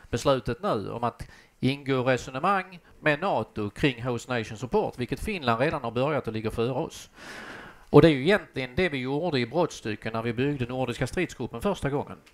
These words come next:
Ingick avtal då med ett antal länder. Ska det överhuvudtaget vara möjligt i framtiden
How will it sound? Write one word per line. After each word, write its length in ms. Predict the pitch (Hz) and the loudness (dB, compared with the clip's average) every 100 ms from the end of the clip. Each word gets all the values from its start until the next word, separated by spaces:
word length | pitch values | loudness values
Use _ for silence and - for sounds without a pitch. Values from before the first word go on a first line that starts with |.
| - | -6
Ingick 360 | 131 135 127 | -2 0 0
avtal 440 | 131 131 151 120 107 | 0 -2 -2 -2 -2
då 160 | 147 117 | 0 -2
med 80 | |
ett 80 | 110 | -2
antal 380 | 117 123 127 110 | -2 -4 -4 -2
länder. 380 | 180 - - - - - - - - | -2 -2 -6 -12 -14 -20 -20 -20 0
Ska 180 | - 147 | 6 8
det 60 | |
överhuvudtaget 800 | 156 147 151 185 165 143 190 185 | 6 4 2 2 0 0 0 0
vara 140 | 147 131 | -2 -2
möjligt 460 | 131 165 175 117 | 0 -2 -2 -4
i 40 | 113 | -2
framtiden 640 | 143 226 - 139 101 104 | -2 -2 0 0 0 -6